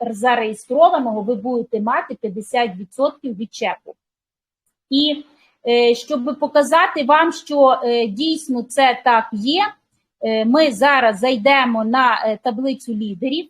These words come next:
Так, в нас, ви також в себе в кабінеті це бачите.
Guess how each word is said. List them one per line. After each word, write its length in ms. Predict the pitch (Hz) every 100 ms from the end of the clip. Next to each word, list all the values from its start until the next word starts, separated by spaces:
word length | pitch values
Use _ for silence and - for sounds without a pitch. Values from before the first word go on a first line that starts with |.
| _
Так, 280 | 262 330
в 40 | 214
нас, 360 | 233 240 -
ви 120 | 214 269
також 380 | 277 247 247
в 60 | 208
себе 240 | 269 233
в 120 | 220 -
кабінеті 500 | 202 226 233 220 202
це 180 | -
бачите. 520 | 220 208 185 - 254